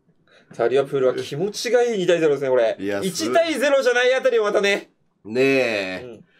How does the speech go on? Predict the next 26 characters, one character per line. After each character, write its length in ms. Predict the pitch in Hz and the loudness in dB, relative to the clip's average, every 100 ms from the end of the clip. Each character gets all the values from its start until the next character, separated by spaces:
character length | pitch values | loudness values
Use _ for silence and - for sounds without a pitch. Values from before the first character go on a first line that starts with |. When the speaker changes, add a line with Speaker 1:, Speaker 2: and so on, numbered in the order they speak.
| _ _ - - | _ _ -16 -4
Speaker 2:
や、 140 | 110 | -4
こ 200 | - 151 | 0 2
れ 140 | 185 202 | 2 2
は 120 | 196 | 2
で 160 | 175 | 0
か 160 | 165 160 | 0 0
い 80 | 107 | 0
ね、 180 | 90 90 | -4 -8
こ 160 | 107 | -6
の 300 | 98 92 92 | -6 -6 -8
Speaker 1:
う 20 | 143 | -6
ん 40 | 180 208 202 170 180 | -6 -4 -4 -4 -6
う 20 | |
ん。 40 | - | -8
Speaker 2:
追 260 | - 101 | -8 -8
加 140 | 95 98 | -6 -6
点 220 | 90 85 | -6 -8
は。 180 | 80 73 _ _ _ _ _ _ - - - - - - - - - - - - - - _ - 165 139 | -10 -12 _ _ _ _ _ _ -18 -14 -14 -16 -18 -18 -20 -20 -20 -10 -8 -8 -14 -20 _ -18 -16 -14
<laughs> 20 | |
こ 240 | - 135 160 | -4 0 2
の 140 | 214 | 2
ス 140 | 214 - | 0 0
パ 240 | 202 156 | 2 2
ー 60 | - | 0
ズ、 60 | |
結 260 | - 202 | -2 -2